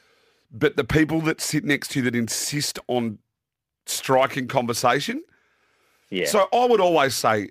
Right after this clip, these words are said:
Speaker 1: "Hi, how you going?" Rah, rah, and have a chat. But you sort of, if you've got your headphones in and you're in something, you, like, they'll tap you and you pull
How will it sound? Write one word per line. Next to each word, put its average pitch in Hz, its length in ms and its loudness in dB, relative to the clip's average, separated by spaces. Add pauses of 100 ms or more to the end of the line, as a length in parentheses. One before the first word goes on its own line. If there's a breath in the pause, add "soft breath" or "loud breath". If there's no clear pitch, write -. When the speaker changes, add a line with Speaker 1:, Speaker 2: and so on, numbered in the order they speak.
(120)
Speaker 1:
"Hi, 185 280 4
how 165 80 4
you 139 160 4
going?" 113 340 0
Rah, 117 160 2
rah, 117 200 4
and 104 80 -2
have 107 140 0
a 98 60 -8
chat. 95 340 -4 (340)
But 135 280 2 (720 soft breath)
you 147 100 0
sort 156 200 0
of, 151 60 4
if 147 60 2
you've 151 80 0
got 185 160 -2
your 196 100 2
headphones 151 520 2
in 139 100 2
and 131 140 0
you're 123 140 2
in 147 180 0
something, 113 500 -2 (140)
you, 143 160 2 (100)
like, 131 200 0
they'll 127 160 2
tap 160 320 0
you 123 100 2
and 110 240 0
you 110 80 -8
pull 117 360 -2